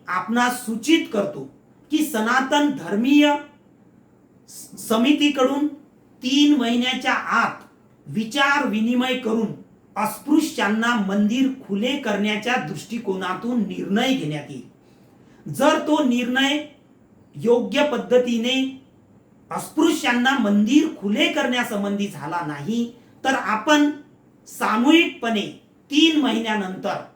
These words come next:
म्हणजेच पंधरा फेब्रुवारी एकोणीसशे अठ्ठावीस ला यासंबंधी सामूहिक सत्याग्रह करण्यात येईल, असे ते सूचित करतात.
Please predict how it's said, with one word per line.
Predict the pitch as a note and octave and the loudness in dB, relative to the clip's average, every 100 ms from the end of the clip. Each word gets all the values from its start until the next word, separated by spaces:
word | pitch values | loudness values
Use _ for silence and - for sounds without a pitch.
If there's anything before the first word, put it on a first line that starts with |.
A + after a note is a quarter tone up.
| _ - | _ -14
म्हणजेच | D#3 G#3 A3 C#4 C#4 - - _ _ _ _ - | -4 -2 0 0 -2 -6 -18 _ _ _ _ -4
पंधरा | G3 G3+ G3+ A#3 C4+ C4+ C#4 - _ _ _ _ - | 2 2 2 2 2 0 -4 -18 _ _ _ _ -10
फेब्रुवारी | F#3 F#3 B3+ C4 A3+ A3+ B3 C4 E3+ | -6 -4 -2 0 2 0 -4 -6 -10
एकोणीसशे | F#3 A3 A3 A3+ - B3 B3+ | -8 -4 -2 -4 -8 -12 -10
अठ्ठावीस | D3 - - A3 C4+ C#4 - | -14 -14 -8 -2 0 0 -2
ला | C3 - _ _ - _ - C3 | -10 -14 _ _ -20 _ -18 -4
यासंबंधी | G3 A#3+ - G3+ G3+ G#3 C4+ | -2 0 0 0 2 2 2
सामूहिक | C4 E3+ D#3+ G3+ C4+ F4 - | -2 -4 -2 4 6 4 2
सत्याग्रह | F#3+ D#3+ E3+ D#3 D3 | -8 -8 -8 -6 -6
करण्यात | C3+ C3 A#2 A#2+ G#2+ | -10 -14 -16 -18 -18
येईल, | G#2+ - _ _ _ _ - | -20 -20 _ _ _ _ -6
असे | F3 D4 D4+ C4+ | -4 0 0 0
ते | C4 | -4
सूचित | - G3 - B3+ C4 | -2 -6 -4 -4 -4
करतात. | E3+ C3+ - | -8 -12 -14